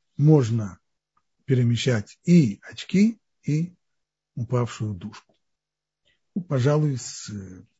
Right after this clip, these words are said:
с очками на сегодняшний день хватит. По аналогии, дверь, либо окно, которые сняли с петель,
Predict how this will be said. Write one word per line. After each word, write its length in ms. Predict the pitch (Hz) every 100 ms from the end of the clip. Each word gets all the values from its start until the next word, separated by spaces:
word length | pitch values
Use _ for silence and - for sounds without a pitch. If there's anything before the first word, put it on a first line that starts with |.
| _ _ _ _ _ _ _
с 80 | -
очками 560 | 120 - 120 117 107 - -
на 120 | 107
сегодняшний 580 | - 107 101 98 113 92
день 240 | 120 113 _ _ _
хватит. 460 | - 101 92 - - _ _ _ _ _ _ _ _ _
По 160 | 180 202
аналогии, 680 | 196 185 175 123 104 87 - _ _ _ _ - - _ _ _ _ _ _ _ _ _ _ -
дверь, 560 | 131 196 196 185 151 _ _ _ _ -
либо 400 | 135 165 139 131
окно, 520 | 117 147 156 123 - _ _ _ _ _ _ _ _ _ _ _ _ _ _ -
которые 400 | 151 156 143 131
сняли 340 | 156 160 151
с 60 | 117
петель, 580 | 120 - 110 95 85